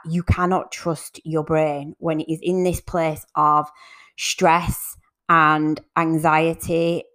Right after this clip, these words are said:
and it's feeling threatened. You can't trust it because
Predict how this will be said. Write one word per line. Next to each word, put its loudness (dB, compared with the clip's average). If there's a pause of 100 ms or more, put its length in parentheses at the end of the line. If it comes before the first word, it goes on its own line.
(120)
and 0
it's -10
feeling -2 (260)
threatened. -4 (1160)
You -2
can't 2
trust -6
it 2
because -4